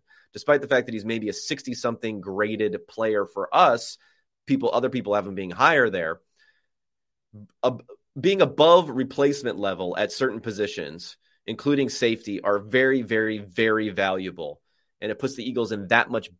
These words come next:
better of a position now going forward. And again, I would put them out as being the favorite in that division.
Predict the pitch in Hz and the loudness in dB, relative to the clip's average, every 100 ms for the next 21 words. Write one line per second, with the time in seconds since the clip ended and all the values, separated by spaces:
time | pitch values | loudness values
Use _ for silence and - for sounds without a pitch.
0 | _ 123 113 107 101 101 98 - 92 104 | _ 4 4 2 0 -4 -6 -8 -8 -6
1 | - 92 85 82 82 85 _ _ _ _ | -6 -10 -10 -8 -8 -10 _ _ _ _
2 | _ _ _ - 120 110 110 - 104 95 | _ _ _ -4 -2 -2 -4 -2 0 0
3 | 92 90 90 - _ _ _ _ _ _ | 0 -4 -6 -10 _ _ _ _ _ _
4 | - 87 87 90 98 120 78 - 101 127 | -6 -4 -2 -4 -2 -2 -2 0 2 2
5 | 135 131 - 107 - 104 101 - 98 92 | 2 -2 -2 -4 -2 -2 -2 -4 -14 -10
6 | 104 98 92 90 90 - 95 - 117 110 | -8 -6 -6 -6 -12 -14 -16 -6 -2 -2
7 | 90 87 80 - - 92 95 - _ _ | -2 -6 -8 -12 -6 -6 -6 -10 _ _
8 | _ 92 95 87 82 - - _ _ _ | _ -4 0 0 -2 -10 -20 _ _ _
9 | _ _ _ _ _ _ _ _ _ _ | _ _ _ _ _ _ _ _ _ _
10 | 101 92 85 76 - | -6 -4 -4 -8 -18